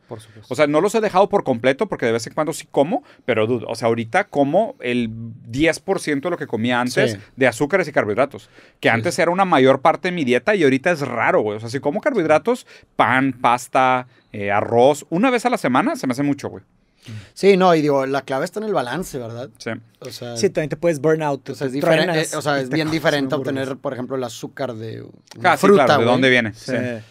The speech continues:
Speaker 1: ¿Y qué estás haciendo
Speaker 3: Sí.
Speaker 1: ejercicio? ¿Estás al gym o qué?
Speaker 3: Esto, juego básquet y entreno
Speaker 1: Juego.
Speaker 3: básquet
Speaker 1: Ah,
Speaker 3: y
Speaker 1: chido.
Speaker 3: también, eh, voy al, al gimnasio.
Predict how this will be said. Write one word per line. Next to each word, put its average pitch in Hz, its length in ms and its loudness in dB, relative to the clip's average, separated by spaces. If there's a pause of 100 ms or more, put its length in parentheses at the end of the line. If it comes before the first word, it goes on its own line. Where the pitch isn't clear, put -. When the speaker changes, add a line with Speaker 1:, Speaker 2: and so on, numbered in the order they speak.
(140)
Speaker 1:
¿Y 156 60 -6
qué 170 80 -4
estás 196 140 -2
haciendo 214 200 0
Speaker 3:
Sí. - 40 -4
Speaker 1:
ejercicio? 226 380 -4
¿Estás 175 240 -8
al 175 160 -6
gym 226 260 -4
o 156 60 -8
qué? 147 200 -10 (100)
Speaker 3:
Esto, 139 300 -8
juego 147 220 2
básquet 156 360 0
y 147 40 0
entreno 127 320 -2
Speaker 1:
Juego. 143 80 4
Speaker 3:
básquet 190 340 0 (120)
Speaker 1:
Ah, 135 140 -14
Speaker 3:
y 139 180 0
Speaker 1:
chido. 117 100 -4
Speaker 3:
también, 123 840 -2
eh, 117 300 -6
voy 117 200 -6
al, 113 560 -8
al 107 120 -12
gimnasio. - 400 -18